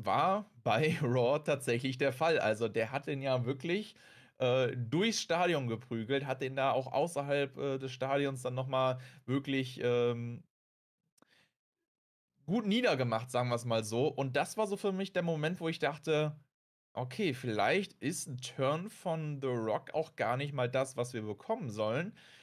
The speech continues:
sondern es soll wirklich sein, Cody gegen Roman und The Rock.“ Naja, wo kannst du Geschichte besser wiederholen als bei so einem Ding? Ähm, da stand ein Truck,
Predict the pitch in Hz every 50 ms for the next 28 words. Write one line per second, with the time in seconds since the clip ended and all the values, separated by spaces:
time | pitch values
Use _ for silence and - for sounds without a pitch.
0 | - _ - 104 101 107 120 127 131 143 147 160 180 190 156 143 131 - 135 131
1 | 127 120 110 113 131 127 143 180 185 - - - 95 107 117 127 147 180 214 247
2 | - _ _ _ _ _ _ _ - - 139 131 147 175 190 214 220 240 277 311
3 | 302 - _ _ _ _ _ _ _ _ _ _ _ _ - 127 123 120 113 107
4 | 104 110 113 120 127 143 170 196 214 240 254 269 262 _ _ _ _ _ _ _
5 | _ _ - 127 131 127 123 123 113 110 110 113 123 196 - - - - 101 95
6 | 131 147 143 120 98 110 120 113 107 110 110 120 120 127 127 127 156 151 156 151
7 | 151 143 139 135 131 - 165 165 - - 127 117 139 151 - 147 135 127 127 127
8 | 127 120 117 131 147 156 147 139 - 95 127 131 127 - 113 107 113 135 139 127
9 | 123 113 127 127 131 151 170 175 170 - - - - - - - 127 131 135 135
10 | 135 135 123 - - _ _ _ _ _ _ - 123 127 127 - - - 127 143
11 | - 143 160 - - - 131 131 127 -